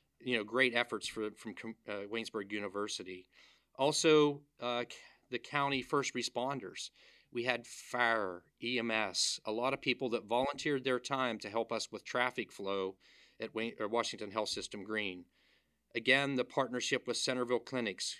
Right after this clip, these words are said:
Cornerstone, McCracken Pharmacy, and even the county commissioners to be able to get folks vaccinated here in the county. John, do you wanna mention to folks on the podcast how many people we vaccinated, not only in Greene County, but also in our health system?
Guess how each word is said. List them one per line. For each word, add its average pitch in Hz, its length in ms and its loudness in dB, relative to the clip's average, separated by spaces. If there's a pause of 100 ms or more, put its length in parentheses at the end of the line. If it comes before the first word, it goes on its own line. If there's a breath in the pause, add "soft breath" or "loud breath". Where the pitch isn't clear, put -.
(140)
Cornerstone, 107 920 -2 (120)
McCracken 131 500 0
Pharmacy, 117 760 0
and 117 120 0
even 127 200 0
the 120 80 2
county 123 340 0
commissioners 107 720 -4 (280 loud breath)
to 110 60 -6
be 104 140 2
able 113 140 4
to 110 60 2
get 113 120 0
folks - 460 0 (340 soft breath)
vaccinated 110 760 0
here 104 320 0
in 101 220 -10
the 95 80 -12
county. 95 480 -6 (540)
John, 147 240 6
do 139 60 0
you 165 80 6
wanna 180 200 2
mention 131 460 2 (100)
to 117 400 0 (480)
folks 135 220 -2
on 120 100 0
the 131 80 -2
podcast 113 680 0
how 120 80 0
many 113 140 -2
people 110 260 -2
we 107 160 -4
vaccinated, 101 640 -4
not 104 180 0
only 107 420 -4
in 98 280 -8 (560 soft breath)
Greene 117 240 0
County, 113 340 -2
but 98 140 -2
also 101 400 -2
in 98 80 -6
our 98 100 -8
health 98 180 -8
system? 92 360 -10